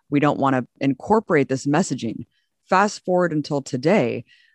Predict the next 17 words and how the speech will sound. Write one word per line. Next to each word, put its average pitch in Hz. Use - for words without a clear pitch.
um, 135
you 175
cannot 214
enter 160
anti-war 131
spaces 123
unless 131
you 127
are -
unabashedly 120
pro-Palestine. -
It 147
just, 147
it 143
just 156
won't 147
work 139